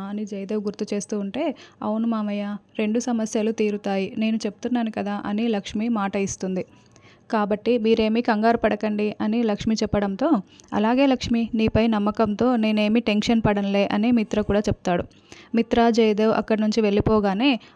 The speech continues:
మనీషా కూడా వెళ్తూ ఉంటుంది. "ఏయ్, ఆగు" అని లక్ష్మి పిలవడంతో, "ఏయ్, ఏ ఏంటి?" అని మనీషా ప్రశ్నిస్తూ ఉంటుంది. "రేపు సమ్మె ఆగుతుందని చెప్తున్నాను కదా, నీకు నమ్మకం రావటం లేదు కదా,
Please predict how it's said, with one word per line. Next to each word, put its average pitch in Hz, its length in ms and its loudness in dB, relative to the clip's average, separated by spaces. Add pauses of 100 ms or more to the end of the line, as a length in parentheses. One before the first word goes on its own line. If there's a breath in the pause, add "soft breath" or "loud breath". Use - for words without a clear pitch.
మనీషా 254 340 4
కూడా 247 260 4
వెళ్తూ 220 360 2
ఉంటుంది. 185 360 -4 (960)
"ఏయ్, 233 200 0 (120)
ఆగు" 208 260 0
అని 220 200 2
లక్ష్మి 226 340 -2
పిలవడంతో, 214 560 -2 (400 loud breath)
"ఏయ్, 220 220 0 (160)
ఏ 226 100 2 (120)
ఏంటి?" 226 520 -2
అని 214 180 -4
మనీషా 214 400 -4 (320)
ప్రశ్నిస్తూ 220 420 -2
ఉంటుంది. 190 340 -6 (420 loud breath)
"రేపు 220 420 2
సమ్మె 214 380 -4
ఆగుతుందని 220 580 -2
చెప్తున్నాను 220 640 -2
కదా, 196 220 -4
నీకు 220 380 -4
నమ్మకం 226 480 0
రావటం 202 400 0
లేదు 220 200 0
కదా, 202 220 -2